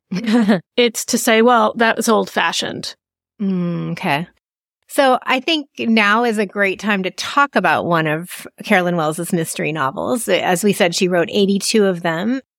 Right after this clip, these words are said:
Speaker 1: The most famous were her Fleming Stone series. We decided to focus on Murder in the Bookshop, the one we mentioned earlier, because it dovetails so nicely with your own interest in rare books, as you said, right, Rebecca?
Speaker 2: Yeah.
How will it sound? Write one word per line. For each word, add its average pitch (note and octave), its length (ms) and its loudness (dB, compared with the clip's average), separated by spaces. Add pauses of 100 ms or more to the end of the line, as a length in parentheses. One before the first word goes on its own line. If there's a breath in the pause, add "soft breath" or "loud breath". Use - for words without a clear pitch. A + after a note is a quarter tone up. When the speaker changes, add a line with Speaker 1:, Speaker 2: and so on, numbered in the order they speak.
Speaker 1:
The G#3 120 0
most B3 280 2
famous A#3+ 460 0
were G3+ 300 2
her F3+ 160 0
Fleming F3+ 400 -4
Stone F3 380 -4
series. D#3+ 560 -6 (520)
We G3+ 100 2
decided G#3 400 2
to G3+ 80 2
focus F#3+ 440 0
on G3 500 0 (100)
Murder F#3 360 4
in E3 100 0
the E3 80 -4
Bookshop, - 600 -2
the G3 120 0
one F3 160 2
we E3+ 80 0
mentioned E3+ 380 0
earlier, E3 440 -2
because F#3+ 320 0
it G3 120 2
dovetails F#3+ 460 0
so G#3 120 0
nicely E3+ 480 0
with E3 340 -2
your F#3+ 220 2
own E3+ 200 2
interest D#3+ 440 -2
in F3+ 120 -4
rare E3+ 220 0
books, D#3+ 320 -4
as D#3 140 -2
you E3 80 -2
said, D3 320 -2
right, F#3 180 2
Rebecca? G3+ 460 -2 (720)
Speaker 2:
Yeah. C4 300 2